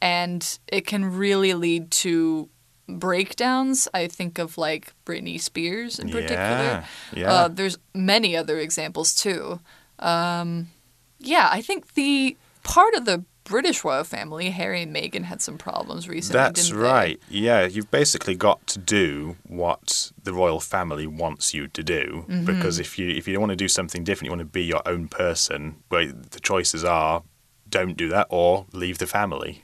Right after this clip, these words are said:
Speaker 2: Like,
Speaker 1: Yeah.
Speaker 2: you've gotta, you've gotta marry who they want you to marry
Speaker 1: Yeah.
Speaker 2: in a way.
Speaker 1: Yeah.
Speaker 2: Um, so, yeah, you're not really free to be your own person, or at least you have to be,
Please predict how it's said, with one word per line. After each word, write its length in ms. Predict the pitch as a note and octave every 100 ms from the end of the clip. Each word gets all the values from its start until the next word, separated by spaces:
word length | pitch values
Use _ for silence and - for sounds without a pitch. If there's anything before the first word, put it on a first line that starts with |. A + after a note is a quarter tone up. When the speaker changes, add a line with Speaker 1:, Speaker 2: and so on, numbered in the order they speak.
| -
Speaker 2:
Like, 160 | - D#2+
Speaker 1:
Yeah. 440 | F3 F3 F3 F3
Speaker 2:
you've 60 | F3
gotta, 260 | F3+ F2+ -
you've 160 | F#2 F2
gotta 280 | G2 F#2 D#2+
marry 520 | F#2 F2+ F2+ F2+ F2 -
who 220 | F#2 F2
they 140 | E2 D#2+
want 260 | E2 F2+
you 60 | E2+
to 100 | -
marry 580 | E2 E2 D#2+ D#2+ D#2+ D#2+
Speaker 1:
Yeah. 340 | - F3+ E3+ E3+
Speaker 2:
in 100 | E2+
a 60 |
way. 380 | D#2+ D#2+ D#2+ E2 - -
Speaker 1:
Yeah. 280 | - D#2+ D#2+
Speaker 2:
Um, 180 | D#2+ D#2 - - - - -
so, 160 | - -
yeah, 140 | G#2+
you're 140 | A#2 C#3+
not 140 | F#3
really 420 | C3+ D3 D#3 D3+ -
free 400 | - C#3+ C3 G#2
to 140 | -
be 140 | F2+ F#2+
your 200 | F#2+ F#2+
own 160 | G2+
person, 540 | F2+ G#2 F2 - E2+ E2+
or 180 | F2+
at 80 | F2+
least 480 | F2+ F#2 - - -
you 140 | F2
have 300 | F#2 - -
to 100 | -
be, 380 | E2 F2+ E2+ D#2